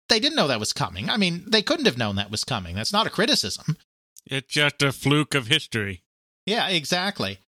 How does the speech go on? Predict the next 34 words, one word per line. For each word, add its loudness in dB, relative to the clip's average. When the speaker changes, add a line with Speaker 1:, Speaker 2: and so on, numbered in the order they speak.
Speaker 1:
So 4
in 4
eighty-five, 4
they 2
kinda 0
wrap 2
it -2
up. 0
And -2
then -2
I -2
think -2
in 0
eighty-six, -2
it -8
might 0
have -6
been -4
eighty-seven, -2
but -2
I -2
think -4
it -2
was -2
in -4
eighty-six, -4
Activision 0
actually -2
purchases -4
the -2
entire, -2
uh, -4
Magic -2
catalog. -6